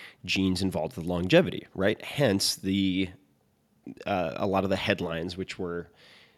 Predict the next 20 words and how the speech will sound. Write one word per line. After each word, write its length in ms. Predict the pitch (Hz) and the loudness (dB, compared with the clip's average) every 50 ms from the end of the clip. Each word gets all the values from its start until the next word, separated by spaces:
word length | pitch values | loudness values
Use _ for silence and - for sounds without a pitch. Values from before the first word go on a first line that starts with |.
| _ - | _ -14
bad 400 | 104 98 95 127 120 110 95 92 | -14 0 4 4 4 4 4 2
science. 520 | - - 90 80 - - - - - - - _ - | 0 0 0 -2 -4 -8 -10 -10 -10 -10 -12 _ -8
Uh, 200 | - 95 90 90 87 - - | -4 -4 -2 -2 -4 -8 -10
but 200 | 90 78 - - | -6 -4 -4 0
what 180 | 101 117 113 - - - | 2 2 2 2 2 0
I 60 | 170 | -2
was 140 | 233 240 190 | -2 -2 -2
very 180 | 175 143 120 101 | 2 2 2 2
interested 320 | 98 95 - - - 87 | 2 0 -4 -4 -2 -2
in 120 | 87 87 87 | -2 0 -2
is 140 | 90 82 | -2 0
not 160 | 92 107 135 - | 0 0 2 2
the 80 | 131 | 0
longevity, 600 | 113 104 95 87 90 85 95 98 90 76 - 90 | 0 0 0 0 0 0 0 0 0 0 -2 -2
'cause 100 | 85 - - | -2 -2 -2
that's 160 | 90 - - | -4 -4 -4
extremely 420 | - - - - 95 82 80 85 85 | -6 -6 -4 -4 -4 -4 -2 -2 -4
difficult 320 | 85 82 - - - - | -4 -6 -6 -8 -10 -10
to 60 | - - | -10 -10
test 380 | - - - - - - - | -8 -6 -4 -4 -4 -6 -8